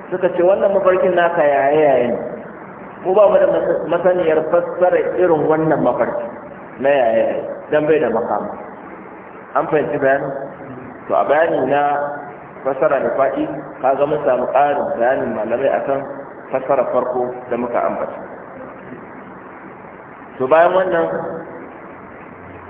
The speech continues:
akwai hadisi da karɓo daga sahabin Annabi Abu Qatada, Allah ya yarda da shi. Yace daga Annabi, kira da aminci Allah su tabbata a gare shi, ya ce, "Mafarkin ƙwarai kyakkyawa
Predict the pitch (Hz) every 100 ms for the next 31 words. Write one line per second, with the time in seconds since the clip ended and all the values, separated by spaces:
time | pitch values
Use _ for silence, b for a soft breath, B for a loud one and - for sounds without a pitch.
0 | - - 120 143 175 165 160 165 156 143
1 | 147 135 151 147 127 127 135 143 127 131
2 | 127 117 - 135 113 113 131 131 120 117
3 | - - - - 127 127 107 117 120 113
4 | 113 139 156 156 - - 151 - - -
5 | - - - - 151 156 147 139 135 147
6 | 170 156 170 165 151 139 151 147 147 147
7 | 135 117 123 143 143 123 120 127 135 127
8 | 120 120 120 120 120 - - - - -
9 | - - - - - - - 123 143 151
10 | 160 156 156 151 147 151 143 139 - -
11 | - - - - - - - - - 127
12 | - - 135 135 135